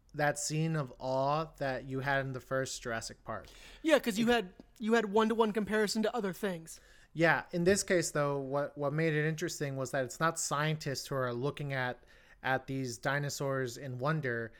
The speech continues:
Speaker 1: It's just these blue-collar workers who are just kinda like, "Whoa, I never thought I'd see something like this." And they're,
Speaker 2: Yeah.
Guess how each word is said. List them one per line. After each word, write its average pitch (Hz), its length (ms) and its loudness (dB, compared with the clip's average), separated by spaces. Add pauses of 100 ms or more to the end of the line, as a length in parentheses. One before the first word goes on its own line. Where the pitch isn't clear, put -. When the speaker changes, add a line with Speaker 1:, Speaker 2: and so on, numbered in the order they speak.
(240)
Speaker 1:
It's - 220 -4
just 156 220 0
these 151 180 -2
blue-collar 147 640 0
workers 131 880 2 (280)
who 147 180 -2
are 139 220 2
just - 260 -6
kinda 156 260 -2
like, 131 400 -6 (720)
"Whoa, 156 260 6
I 156 80 4
never 147 220 2
thought 147 180 0
I'd 135 200 -2
see 160 140 0
something 131 360 -2
like 127 220 -2
this." 123 520 -4
And 135 200 -4
they're, 147 120 2
Speaker 2:
Yeah. 180 180 -4